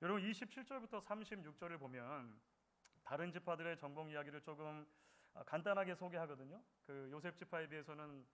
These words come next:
간결한데요. 어, 바-, 어, 중요한 그 공통되는 메시지들이 있습니다. 어, 첫 번째 발견하는 그 공통된 메시지는 이런 거예요. 므낫세, 스불론, 납달리 지파의 경우에 공통적으로 이런 표현이 나타나는 거예요.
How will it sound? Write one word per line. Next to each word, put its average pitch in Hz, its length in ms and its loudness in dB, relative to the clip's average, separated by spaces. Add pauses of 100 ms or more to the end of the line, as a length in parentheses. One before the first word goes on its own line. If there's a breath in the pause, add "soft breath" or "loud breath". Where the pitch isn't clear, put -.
(140 soft breath)
간결한데요. 139 920 0 (680 loud breath)
어, 165 240 6
바-, 180 80 -2
어, 156 320 -6
중요한 220 560 6
그 190 220 4
공통되는 208 500 2
메시지들이 165 500 0
있습니다. 120 500 -8 (1400 soft breath)
어, - 260 -8
첫 220 140 -4
번째 254 220 2
발견하는 196 640 6
그 170 240 -2
공통된 190 400 0
메시지는 160 420 -2
이런 139 220 0
거예요. 123 540 -2
므낫세, 160 760 4 (320)
스불론, 185 720 2 (260)
납달리 202 540 6
지파의 170 360 2
경우에 131 560 -2 (460 soft breath)
공통적으로 214 640 4
이런 190 340 4
표현이 294 340 0
나타나는 139 480 2
거예요. 107 280 -8